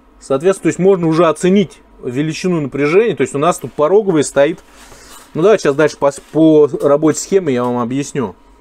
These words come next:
То есть смотрите, сейчас пока её отложу в сторону. А, так. Так, как бы лучше, наверное, записать. Давайте я сейчас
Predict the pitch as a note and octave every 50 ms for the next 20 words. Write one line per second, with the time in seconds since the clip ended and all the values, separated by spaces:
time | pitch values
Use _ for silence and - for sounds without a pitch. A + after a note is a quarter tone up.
0 | - - - _ _ _ _ _ _ _ _ - - - _ - - - - -
1 | - - - _ - C#3 C3+ - - D3 D#3+ E3+ - F#3 D#3 A#2 - G2+ - -
2 | - - - - - - G#2+ - - B2 A#2 - C3+ A#2+ A2+ A2+ A2+ G#2+ - _
3 | _ _ _ - A#2 - - B2+ C3+ B2+ B2 A2 - - - F3+ G3 G3 E3 B2+
4 | A2 F#2+ - - - - - _ _ _ _ _ _ _ _ _ _ _ _ _
5 | _ _ _ _ _ _ - - - _ _ _ _ _ _ _ _ _ - -
6 | A2 A2+ A2+ G#2+ G#2+ G#2+ G#2 G2+ - _ _ - _ - C3 A#2+ G2 - - -
7 | - - - - - - - - - - - - - - - - - - _ _
8 | _ _ _ _ _ _ _ _ _ _ _ _ _ _ _ - - _ _ _
9 | _ _ _ _ _ _ _ _ _ _ _ - _ _ _ _ _ _ _ _
10 | _ _ _ _ _ _ _ - - - C3 A2+ - - C3 B2+ A#2+ A#2 A#2+ B2
11 | C3 B2+ - - A#2+ A2+ A2+ A#2 A2+ G#2+ G#2+ - - - - - A2+ G2+ B2 C3+
12 | D3+ D3 - A2+ A2+ G#2+ - A#2+ G#2 -